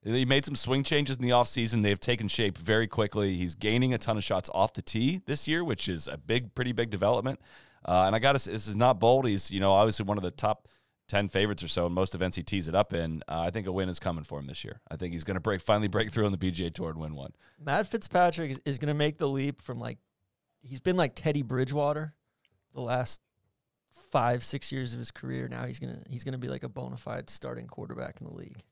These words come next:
Speaker 1: Is, is Teddy Bridgewater a bona fide starting quarterback in the league?
Speaker 2: No, no, no.
Speaker 1: Oh.
Speaker 2: Like, he, he was Teddy Bridgewater.
Speaker 1: Okay, gotcha.
Speaker 2: Now he's gonna be, like, you know.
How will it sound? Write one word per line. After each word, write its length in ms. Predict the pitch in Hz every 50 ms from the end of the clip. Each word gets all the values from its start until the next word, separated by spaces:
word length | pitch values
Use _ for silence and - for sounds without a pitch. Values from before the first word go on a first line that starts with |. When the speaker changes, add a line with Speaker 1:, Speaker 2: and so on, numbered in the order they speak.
| _ _ _ _ _ _ _ _ _ _
Speaker 1:
Is, 280 | - 101 104 - - - -
is 140 | 110 104 -
Teddy 220 | - 113 107 107
Bridgewater 320 | 101 117 110 196 - 120
a 40 | 107
bona 220 | 87 104 104 113 117
fide 220 | - 113 113 110
starting 240 | - 113 107 117 110
quarterback 420 | - - 107 113 120 - - -
in 60 | 156
the 80 | 151 147
league? 160 | 143 143 147
Speaker 2:
No, 120 | 185 190 190
no, 260 | 180 160 127 117 127
no. 140 | 139 151 -
Speaker 1:
Oh. 20 | 139
Speaker 2:
Like, 160 | 139 131 -
he, 120 | 139 143
he 160 | 147 135 156 151
was 340 | 131 131 156 160 165 139
Teddy 240 | - - 156 143 139
Bridgewater. 400 | 123 120 127 123 120 123 123 127
Speaker 1:
Okay, 100 | 123 101
gotcha. 220 | 120 107 101 95 131
Speaker 2:
Now 120 | 135 143 143
he's 140 | 135 127 123
gonna 160 | 135 135 123
be, 200 | 117 131 127 123
like, 240 | 123 123 123 123 - _ _ _
you 160 | - 151 127
know. 240 | 104 78 - 104